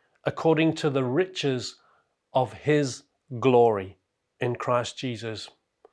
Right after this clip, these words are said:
Now, that doesn't mention the Holy Spirit directly, but I want to tell you, it talks about God's ability and his power and his glorious riches to intervene in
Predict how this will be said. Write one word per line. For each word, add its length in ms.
Now, 80
that 140
doesn't 260
mention 480
the 200
Holy 140
Spirit 480
directly, 640
but 120
I 40
want 160
to 60
tell 260
you, 80
it 160
talks 320
about 400
God's 320
ability 720
and 160
his 120
power 640
and 120
his 120
glorious 640
riches 520
to 340
intervene 800
in 360